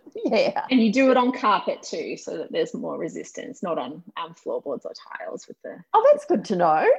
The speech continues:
Speaker 2: Yeah.
Speaker 1: Yeah, yeah. So there's all these little amazing tips.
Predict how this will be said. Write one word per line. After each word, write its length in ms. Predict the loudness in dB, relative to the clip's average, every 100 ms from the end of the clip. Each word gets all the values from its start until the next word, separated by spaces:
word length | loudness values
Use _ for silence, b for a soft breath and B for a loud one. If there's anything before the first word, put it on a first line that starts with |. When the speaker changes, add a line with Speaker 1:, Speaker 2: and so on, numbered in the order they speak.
| 0
Speaker 2:
Yeah. 100 | -14 -14 _ -12 -4 0
Speaker 1:
Yeah, 360 | 2 2 -2 -10 _ _ _ -6
yeah. 320 | 0 0 0
So 220 | 2 4
there's 160 | 6 6
all 160 | 8 8
these 100 | 6
little 160 | 6 6
amazing 580 | 4 4 2 0 -4 -4
tips. 520 | -4 -4 -8 -20